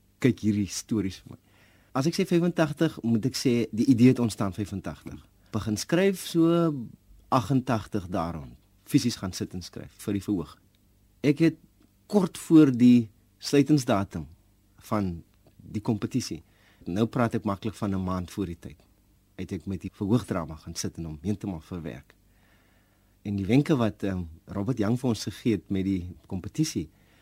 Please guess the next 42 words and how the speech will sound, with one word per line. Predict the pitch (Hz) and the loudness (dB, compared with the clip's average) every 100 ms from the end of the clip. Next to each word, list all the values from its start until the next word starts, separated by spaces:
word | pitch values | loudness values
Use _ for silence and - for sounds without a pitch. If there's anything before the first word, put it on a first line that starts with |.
| _ _ _ _ - - | _ _ _ _ -20 -8
in | 110 | -4
die | 117 | -2
agterkop | 117 - 135 110 - | 0 0 2 0 -2
het | 101 | -4
ek | |
nog | 95 95 | -4 -4
gaan | 95 | -6
skryf, | 87 107 98 | -6 -4 -2
want | 101 | 0
ek | 95 | 2
weet | 110 120 - | 4 4 2
verhoog | 107 95 131 | -2 2 2
skryf | - - 117 104 | 0 0 2 0
en | - 90 85 78 | -4 -6 -8 -10
radio | 73 101 113 120 | -8 -4 2 2
skryf | 110 110 95 | 2 -2 -4
is | 90 - | -6 -10
twee | - 104 73 73 | -4 -4 -4 0
heeltemal | 123 113 113 98 | 0 0 -4 -6
ander | 98 95 92 | -6 -8 -8
wêrelde. | 87 80 76 78 69 - _ _ _ _ _ _ _ _ _ | -8 -10 -10 -16 -18 -20 _ _ _ _ _ _ _ _ _
Maar | 104 95 | -4 -2
dit | 117 | -2
het | 131 170 | -2 0
my | 160 | 0
omtrent | 143 127 120 120 | 0 -2 -4 -2
'n | |
maand | 107 92 | -4 -4
gevat | - 107 92 90 | -10 -12 -12 -10
om | |
die | 87 | -10
ding | 85 | -8
af | 64 80 | -12 -12
te | - | -10
rond | 90 78 | -10 -10
en | 80 73 _ | -14 -16 _
vir | 85 | -10
julle | 80 | -10
deur | 80 80 | -12 -14
te | - | -14
stuur. | - - 76 - _ _ _ _ _ _ _ _ | -18 -16 -18 -20 _ _ _ _ _ _ _ _
En | - 113 101 | -2 -2 -2